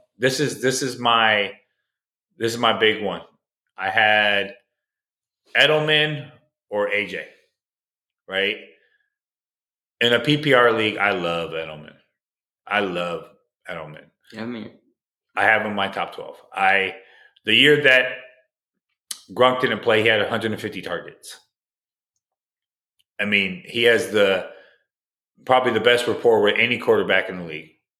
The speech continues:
Speaker 1: They love each other. I don't know what they do in the offseason, but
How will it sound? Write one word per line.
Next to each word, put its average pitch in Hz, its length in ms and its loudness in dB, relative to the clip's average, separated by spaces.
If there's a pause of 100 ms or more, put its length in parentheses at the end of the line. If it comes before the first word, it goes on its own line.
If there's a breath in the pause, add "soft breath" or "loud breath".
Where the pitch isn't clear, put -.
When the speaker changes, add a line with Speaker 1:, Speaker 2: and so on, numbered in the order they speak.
(680)
Speaker 1:
They 101 120 2
love 104 220 4
each 90 160 -4
other. 90 360 -4 (560)
I 98 60 -6
don't 95 140 -4
know 95 120 0
what 104 200 2
they 107 120 4
do 101 220 0
in 98 80 -4
the 92 60 -2
offseason, 92 540 -4
but 90 160 -6